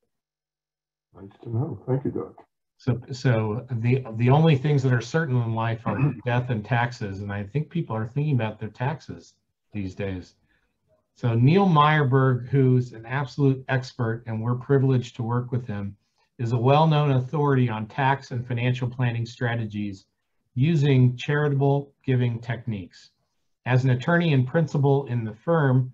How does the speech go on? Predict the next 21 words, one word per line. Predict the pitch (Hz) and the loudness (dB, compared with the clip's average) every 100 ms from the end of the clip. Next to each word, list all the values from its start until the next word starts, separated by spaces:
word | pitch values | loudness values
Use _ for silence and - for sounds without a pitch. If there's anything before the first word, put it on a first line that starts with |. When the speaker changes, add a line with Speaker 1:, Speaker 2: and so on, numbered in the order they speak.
| _ _ | _ _
Speaker 2:
of | 117 | -4
Meyerberg | 120 127 147 156 147 151 135 | 2 2 2 0 -2 -2 -4
Philanthropic | - 147 143 127 131 127 135 123 | -4 0 0 0 0 0 -4 -4
Advisors, | 110 117 120 123 101 95 - _ _ _ _ _ _ _ | -4 0 0 0 -2 -10 -14 _ _ _ _ _ _ _
Neil | 131 156 165 | 0 4 2
provides | - 143 143 135 | 2 2 4 2
consulting | - 131 127 156 - 156 | 0 -2 0 -4 -2 -4
services | - 139 127 123 135 127 | -2 -2 0 0 0 -2
to | 127 127 | 0 2
many | 131 151 151 | 2 2 -2
of | 139 | -2
the | 123 | -4
country's | 123 127 127 131 123 117 _ _ _ _ _ _ | -4 -2 0 0 -2 -4 _ _ _ _ _ _
top | 156 160 - | 0 0 -2
charitable | - 175 165 160 160 135 | -4 0 0 0 -2 2
organizations, | 139 143 127 123 127 123 110 110 | 2 4 2 2 0 -2 -6 -6
as | 123 127 | -2 0
well | 131 165 165 | 0 0 2
as | 127 120 117 - _ _ _ _ | 2 0 -4 -12 _ _ _ _
individual | 127 135 131 135 131 120 | 0 2 4 4 4 0
philanthropists. | - 110 107 104 101 - 120 - | -2 -8 -8 -10 -12 -14 -14 -16